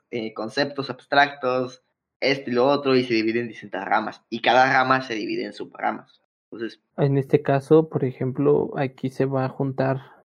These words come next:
Speaker 2: eh, sociales con química, biología y
Speaker 1: Neurociencias.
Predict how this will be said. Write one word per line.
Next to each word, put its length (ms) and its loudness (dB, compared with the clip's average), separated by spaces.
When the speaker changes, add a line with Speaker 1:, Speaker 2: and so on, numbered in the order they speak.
Speaker 2:
eh, 120 -4
sociales 920 2
con 240 -6
química, 720 -2
biología 960 -2
y 320 -6
Speaker 1:
Neurociencias. 760 2